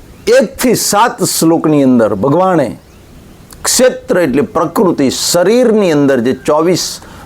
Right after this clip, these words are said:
વિકારો છે, એ ચોવીસ વિકારોવાળી પ્રકૃતિની વાત કરી મિત્રો.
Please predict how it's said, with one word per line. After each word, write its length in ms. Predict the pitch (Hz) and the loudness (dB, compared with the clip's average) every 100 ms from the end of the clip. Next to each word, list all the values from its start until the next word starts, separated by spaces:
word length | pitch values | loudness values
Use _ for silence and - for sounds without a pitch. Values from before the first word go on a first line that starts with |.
| 123 | -2
વિકારો 600 | 156 - 233 294 240 190 | -2 2 2 4 4 2
છે, 220 | - - - - - - - - - - | -2 -14 -20 -20 -20 -20 -20 -20 -20 -8
એ 0 | |
ચોવીસ 840 | - - - 180 208 254 381 - - | -8 -8 -2 2 4 4 2 0 -2
વિકારોવાળી 800 | 135 151 208 202 202 190 165 156 | 0 0 2 2 4 2 2 2
પ્રકૃતિની 680 | - 131 - 165 156 135 127 | -2 -6 -2 0 0 2 2
વાત 320 | 104 110 139 | 2 0 -4
કરી 240 | - 139 156 | -2 0 2
મિત્રો. 360 | 156 - - | 0 -2 -4